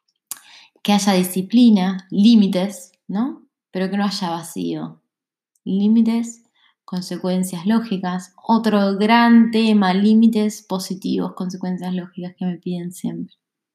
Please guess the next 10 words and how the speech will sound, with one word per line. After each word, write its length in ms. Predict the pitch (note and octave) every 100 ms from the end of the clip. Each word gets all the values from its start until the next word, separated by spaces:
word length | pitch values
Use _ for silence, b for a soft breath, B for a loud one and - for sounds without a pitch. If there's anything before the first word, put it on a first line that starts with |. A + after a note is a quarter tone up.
| - - - _ - _ _ _ _ _ _ _ _ _ _ _ -
Vamos 240 | G#3 G#3
a 100 | G3+
respetar 960 | G3 F#3 - F3 E3 A#3 B3 B3+ C4 C4 _ _ _ -
el 140 | F#3
ritmo 400 | F3+ A3 F#3+ G3
del 240 | F3+ F3 F3+
niño 380 | A#3 A#3+ A3+ G3
y 60 |
la 120 | F#3 F3+
niña 580 | A#3+ B3+ B3+ C4 -